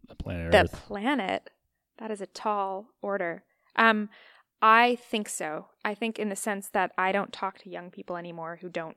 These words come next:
Speaker 2: believe climate change is real, who don't feel appalled at what's going on, and think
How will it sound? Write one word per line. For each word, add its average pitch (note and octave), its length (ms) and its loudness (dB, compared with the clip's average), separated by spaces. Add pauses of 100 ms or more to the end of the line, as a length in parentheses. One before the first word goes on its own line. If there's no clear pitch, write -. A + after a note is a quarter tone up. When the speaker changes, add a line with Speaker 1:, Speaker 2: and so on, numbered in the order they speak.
Speaker 2:
believe E3+ 260 -10
climate E3 300 -14
change E3 200 -14
is - 140 -18
real, A#3+ 420 0 (320)
who G#3 100 -4
don't E3+ 280 -6 (480)
feel F#3+ 480 0 (160)
appalled F#3+ 520 6
at - 80 -10
what's G3+ 140 -8
going F#3+ 260 -4
on, F3 220 -6
and G3+ 140 -10
think F3+ 240 -10